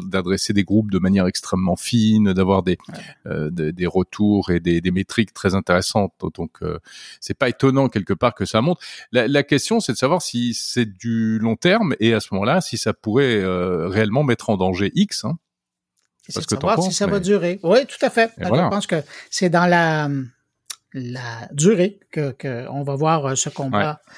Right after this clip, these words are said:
Speaker 2: arriver. Mais je trouve certaine que c'est pas vraiment une bonne nouvelle pour Elon Musk de voir que sur le territoire américain, qui a toujours été un peu le, le, le
Speaker 1: Mm, mm.
Speaker 2: marché, euh,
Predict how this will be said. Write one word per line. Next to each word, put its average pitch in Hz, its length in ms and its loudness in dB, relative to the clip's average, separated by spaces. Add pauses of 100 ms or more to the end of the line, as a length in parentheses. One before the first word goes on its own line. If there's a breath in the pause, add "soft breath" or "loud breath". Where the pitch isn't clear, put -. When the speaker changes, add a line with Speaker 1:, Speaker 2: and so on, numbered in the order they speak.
(220 loud breath)
Speaker 2:
arriver. 170 260 0
Mais 277 80 2
je 208 60 2
trouve 226 120 2
certaine 214 300 2
que - 60 -2
c'est 185 100 2 (100)
pas 214 120 2
vraiment 196 240 2
une 190 100 2
bonne 170 200 0
nouvelle 165 320 -2
pour 156 180 -6
Elon 135 140 -6
Musk 135 360 -8
de 120 120 -12
voir 127 300 -10
que 117 180 -10 (380 loud breath)
sur 233 380 4
le 190 140 2
territoire 156 520 -4
américain, 143 460 -8
qui - 80 -10
a 147 60 -8
toujours 160 320 -6
été 170 260 -2
un 147 120 -4
peu 156 120 -6
le, 143 160 -6 (540 soft breath)
le, 135 140 -10 (100)
le 156 340 -6
Speaker 1:
Mm, 214 140 -2
mm. - 140 -8
Speaker 2:
marché, 185 600 2
euh, 135 180 -4